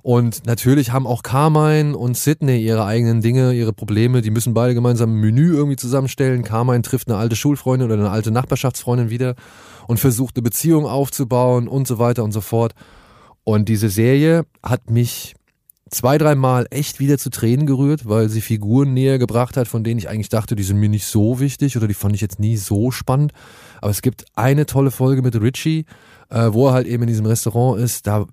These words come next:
die fand ich richtig, richtig stark. Und darüber hinaus gibt's, und es ist ungelogen, eine der witzigsten Momente, die ich letztes Jahr im Fernsehen gesehen habe.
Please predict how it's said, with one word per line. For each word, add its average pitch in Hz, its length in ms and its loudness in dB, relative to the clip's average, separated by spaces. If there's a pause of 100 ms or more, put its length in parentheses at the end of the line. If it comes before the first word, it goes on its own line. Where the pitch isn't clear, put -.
(120)
die 107 80 -2
fand 117 220 0
ich 98 100 -2
richtig, 131 300 -2
richtig 131 220 -2
stark. 123 340 0 (720)
Und 113 180 0
darüber 110 220 4
hinaus 190 520 0 (680)
gibt's, - 520 -4 (720)
und 117 140 2
es 117 140 2
ist 120 160 -4
ungelogen, 131 560 2 (500)
eine 123 280 2
der 110 280 2
witzigsten 131 840 -2
Momente, 110 880 0 (120)
die 107 120 -4
ich - 340 -8
letztes 123 560 -2
Jahr 107 380 2
im 104 120 -4
Fernsehen 101 560 0
gesehen 95 480 0
habe. 90 380 0